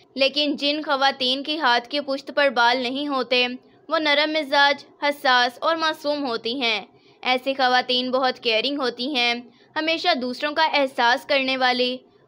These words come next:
और कुर्बानी का जज्बा रखने वाली होती हैं। नाज़रीन, ये थी हमारी मुख्तसर सी वीडियो। अच्छी लगे तो इसे लाइक और चैनल को सब्सक्राइब ज़रूर करें।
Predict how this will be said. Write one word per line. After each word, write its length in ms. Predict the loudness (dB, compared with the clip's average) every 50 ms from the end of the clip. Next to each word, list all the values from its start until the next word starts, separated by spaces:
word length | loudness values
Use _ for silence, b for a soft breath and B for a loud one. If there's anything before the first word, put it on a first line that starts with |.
| b
और 180 | 0 0 0 0
कुर्बानी 500 | 0 -2 -2 0 2 2 2 2 0 0
का 120 | 0 0 2
जज्बा 360 | 2 2 0 2 2 2 2
रखने 320 | 2 2 0 -2 -4 -2 0
वाली 260 | 0 0 0 0 -2
होती 360 | -2 -2 -4 -4 -4 -6 -4
हैं। 300 | -2 -2 -4 -4 -6 -10 -16 -20 _ _ -4
नाज़रीन, 640 | 0 0 2 0 0 -2 -2 -2 0 0 0 -2 -4 -6 -14 b b b b b b
ये 200 | -2 0 0 0
थी 120 | 0 0
हमारी 420 | -2 0 0 0 0 2 2 0 0
मुख्तसर 520 | -2 -4 -6 -4 -6 -4 -2 -2 -2 -2
सी 160 | -2 -2 -4
वीडियो। 360 | -2 -2 -4 -2 0 0 2 2 0 0 -4 -8 -18 _ _ _ -4
अच्छी 280 | -4 -2 -2 -2 -2 0
लगे 280 | 0 0 0 0 -2
तो 100 | 0 0
इसे 280 | -2 -2 -2 0 -2 0
लाइक 360 | 2 2 2 2 2 0 -4
और 180 | -8 -4 -4 -4
चैनल 340 | -2 0 0 0 0 0 0
को 140 | 0 -2 -2
सब्सक्राइब 560 | 0 -2 -4 -4 -2 0 2 2 2 2 0
ज़रूर 320 | 0 -2 -2 -2 -2 -2
करें। 360 | -2 -2 -2 -2 -2 -4 -6